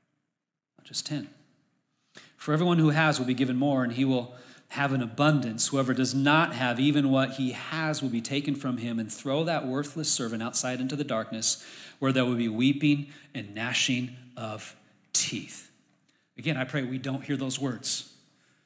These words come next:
So this is my encouragement to you today, guys. Take what God has given you. Use it, grow it,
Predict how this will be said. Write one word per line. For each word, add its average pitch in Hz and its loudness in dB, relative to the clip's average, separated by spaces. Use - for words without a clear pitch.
So - -4
this 131 2
is 131 -2
my 147 0
encouragement 151 2
to 156 2
you 151 6
today, 147 4
guys. 110 -4
Take 180 2
what 139 -4
God 120 -4
has 110 -2
given 113 -4
you. 98 -10
Use 131 4
it, - -8
grow 127 0
it, 113 -8